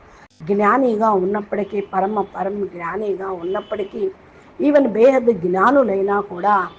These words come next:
చక్కగా అర్థం చేసుకోవాలి. విద్వాంసుల్లాగే ఉండద్దు, ఉన్నారో రావణులే అయిపోతారు.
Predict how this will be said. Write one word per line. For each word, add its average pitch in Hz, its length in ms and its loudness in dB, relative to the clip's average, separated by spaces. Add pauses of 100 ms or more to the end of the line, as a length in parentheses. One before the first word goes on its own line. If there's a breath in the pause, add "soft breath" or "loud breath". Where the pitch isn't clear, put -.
(400)
చక్కగా 220 400 0 (120)
అర్థం 208 380 0
చేసుకోవాలి. 180 680 -2
విద్వాంసుల్లాగే 190 920 0 (520)
ఉండద్దు, 208 460 2 (140)
ఉన్నారో 247 600 4 (120)
రావణులే 220 680 4
అయిపోతారు. 202 680 2